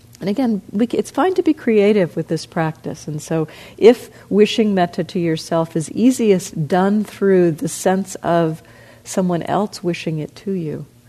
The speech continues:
Um, at one point, I, I had the sense of surrounding myself with my loved ones and,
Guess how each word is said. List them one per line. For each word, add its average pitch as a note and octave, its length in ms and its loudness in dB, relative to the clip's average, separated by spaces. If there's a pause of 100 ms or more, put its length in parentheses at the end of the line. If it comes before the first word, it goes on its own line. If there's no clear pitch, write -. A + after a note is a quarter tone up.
(1400)
Um, D#3 440 -12
at E3 140 -6
one F3+ 240 -2
point, D#3+ 340 -8
I, D#3 320 -8
I D#3 300 -6 (200)
had E3 200 -8
the E3 80 -8
sense D#3+ 400 -6
of D3+ 220 -8
surrounding D#3+ 520 -2
myself D#3 560 -6
with D3+ 360 -8 (680)
my D#3 160 -6
loved F#3 320 0
ones D3+ 380 -8
and, D3 240 -8